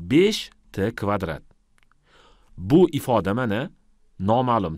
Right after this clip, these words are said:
T kvadrat tenglama hisoblanadi bu.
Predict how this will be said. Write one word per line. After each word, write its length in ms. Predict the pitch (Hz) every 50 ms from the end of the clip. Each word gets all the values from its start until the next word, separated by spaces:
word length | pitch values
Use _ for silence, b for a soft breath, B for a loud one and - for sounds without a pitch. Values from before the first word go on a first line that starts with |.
| - -
T 40 | - 147 143 117 87 80 90 120 - _ _ _ _ _ _ _ _ _ _ _ _ _ _ _ _ _ _ _ _ _ _ _ _ _ - _ _ - - - - - - - - _ _ -
kvadrat 440 | - 120 127 131 127 143 160 170 165 -
tenglama 440 | - 143 135 135 135 139 147 160 175 170
hisoblanadi 540 | - - 180 170 - 175 170 160 143 110 92
bu. 100 | 82 76